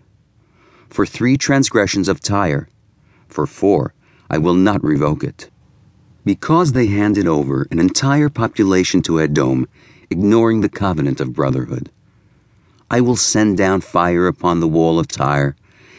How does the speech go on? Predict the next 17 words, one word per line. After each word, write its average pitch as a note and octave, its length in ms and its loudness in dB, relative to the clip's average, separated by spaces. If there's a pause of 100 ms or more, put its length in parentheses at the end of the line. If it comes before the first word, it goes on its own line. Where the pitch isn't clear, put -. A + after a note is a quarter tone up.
(120)
and F2+ 100 0
it F#2 80 2
shall G2 160 0
devour E2+ 540 0
its C#2 100 -6
fortresses.' C2 800 -4 (420)
Thus E2+ 300 0
said C2+ 240 -2
the C#2+ 100 -2
Lord, B1+ 400 -2 (800)
'For - 160 -2
three D#3 240 0
transgressions A2 720 0
of D#2 100 -2
Edom, D2+ 580 0 (760)
for C#2 120 -4
four, E2+ 500 0